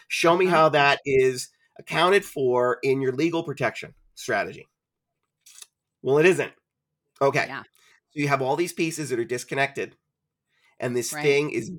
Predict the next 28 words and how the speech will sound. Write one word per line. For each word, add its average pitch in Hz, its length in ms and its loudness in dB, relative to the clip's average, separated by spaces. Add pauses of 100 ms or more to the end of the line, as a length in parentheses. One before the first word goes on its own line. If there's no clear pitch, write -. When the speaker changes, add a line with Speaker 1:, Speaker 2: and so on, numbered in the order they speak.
Speaker 1:
barely 123 560 -2
surviving. 107 520 -6 (840)
And 117 200 -4
so 120 300 2
Speaker 2:
And 110 100 -2
Speaker 1:
the 117 80 0
number 165 680 2
one 131 320 2
thing 110 200 -4
I 101 100 -2
do 95 400 -6
that 117 160 0
is 120 260 0 (400)
n-, 101 160 -12 (120)
not 190 280 2
really 208 200 0
seen 294 320 0
by 123 160 0
people - 400 -14
is 139 160 -4
to - 120 -14
make 147 220 0
sure 151 320 0
that 123 160 -6
the - 60 -16
connections 131 880 -6
between 113 520 -8
each, 131 220 -12